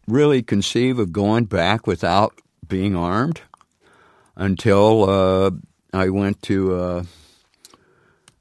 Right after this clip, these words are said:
a workshop with Doctor Ed Tick, and he had a, what he, uh, terms a spiritual approach to recovery from these issues. And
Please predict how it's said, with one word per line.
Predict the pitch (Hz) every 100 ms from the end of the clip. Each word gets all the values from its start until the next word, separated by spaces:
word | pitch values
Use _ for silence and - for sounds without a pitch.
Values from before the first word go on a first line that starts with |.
| _ _ -
a | 78 69 67
workshop | 80 98 107 - 98 104 110
with | 90 90 87 82
Doctor | 80 87 85 85
Ed | 92 95 -
Tick, | 107 123 _
and | 101 90 87 87 87 87 85 87 - 78
he | 98
had | 101 92
a, | 90 80 85 - - _ -
what | 95 90
he, | 87 - - _ -
uh, | 80 80 71 65 -
terms | - 87 98 -
a | 78 73
spiritual | 69 - 82 90 - 113 120
approach | 113 - 113 131 - -
to | - 110 117 110 87 - _ - _ _
recovery | 104 95 123 110 120 131 131
from | - 117 113 113 107
these | 113 120
issues. | 131 131 139 156 165 - _ _ _ _ _ _ -
And | 85 95 98 95 98